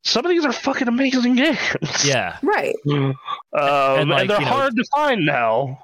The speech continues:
Speaker 2: Yeah, that's the thing is, like, all right, now, uh, a whole new generation's getting exposed to some F-Zero, F-Zero.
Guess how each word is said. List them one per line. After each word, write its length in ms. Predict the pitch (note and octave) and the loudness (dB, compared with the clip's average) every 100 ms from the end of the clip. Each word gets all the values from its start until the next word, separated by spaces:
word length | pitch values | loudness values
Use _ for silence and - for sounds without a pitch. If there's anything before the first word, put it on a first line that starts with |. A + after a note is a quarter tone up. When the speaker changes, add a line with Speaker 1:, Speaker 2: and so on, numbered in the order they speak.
| - | -4
Speaker 2:
Yeah, 460 | E3+ F#3+ C#3 G#2+ A#2+ | 0 2 2 0 0
that's 160 | C#3+ | -2
the 60 | C3 | -2
thing 220 | D3+ C3 | -2 -2
is, 160 | A2 G2+ | -2 -2
like, 220 | G#2 G2+ - - _ _ _ C#3 | -2 -4 -14 -20 _ _ _ -2
all 80 | |
right, 160 | E3 B2 | 0 0
now, 500 | B2+ C#3+ C#3+ C#3+ C#3 E3+ C#3+ B2+ _ _ | 0 2 2 0 -4 -14 -20 -20 _ _
uh, 280 | B2+ A2+ A#2 | 0 2 0
a 80 | B2 | 0
whole 220 | C#3+ C#3 | -2 0
new 100 | C#3 | 0
generation's 540 | C3 C3+ C3+ B2+ A#2+ | 0 0 0 -2 -4
getting 220 | C#3 B2+ A#2+ | -2 -2 -2
exposed 500 | - C#3 C3 B2 - | -2 -2 0 -2 -2
to 260 | B2 A#2 | 0 0
some 400 | G#2+ A#2+ G#2+ G#2 - _ _ - | 0 -2 -2 -6 -10 _ _ -8
F-Zero, 680 | C3 B2+ A#2+ D#3+ D3+ A#2+ | -6 -6 -2 0 2 2
F-Zero. 840 | A2 G#2+ - A2+ A2 G2+ F2 F2 | 0 -2 -2 0 0 0 0 -2